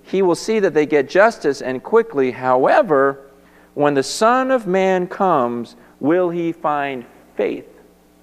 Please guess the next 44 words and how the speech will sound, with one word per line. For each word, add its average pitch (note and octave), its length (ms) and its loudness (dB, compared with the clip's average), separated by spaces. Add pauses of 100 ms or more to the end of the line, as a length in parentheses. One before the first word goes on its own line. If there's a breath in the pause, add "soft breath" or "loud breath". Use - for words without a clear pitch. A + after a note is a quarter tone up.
(180)
on A2 200 -6
the A#2 120 -6
earth?" A2+ 240 -4 (2000)
He - 60 -20
says, C#3 120 -2
God's C#4+ 260 0
gonna C#4+ 140 0
listen A3+ 240 -2
to F#3+ 60 -4
the - 80 -4
prayers. - 580 -4 (880 soft breath)
That's G3 280 0
not F3 180 -2
the B2 80 -8
question. F3+ 500 -4
The G#2+ 60 -8
question - 320 -2
is A#2+ 60 -12
not B2 200 -4
God's C3 280 -2
faithfulness. A#2+ 500 -8
The - 80 -10
question A#2+ 420 -6
is G2+ 140 -8
our A#2+ 160 -2
faithfulness. - 580 -10
Is C3+ 140 -6
he C3 80 -10
gonna A#2+ 160 -10
find G#2 300 -12
faith - 280 -10
in G2 80 -12
us? - 200 -14 (1200 soft breath)
Is A2+ 100 -4
he B2+ 60 -6
gonna C3+ 160 -4
find A#2 260 -6
people A#2+ 260 -8
who G#2 60 -8
still A#2+ 220 -6
believe G2 420 -8 (520)
and G2 100 -14
keep - 180 -14
praying? G2+ 380 -8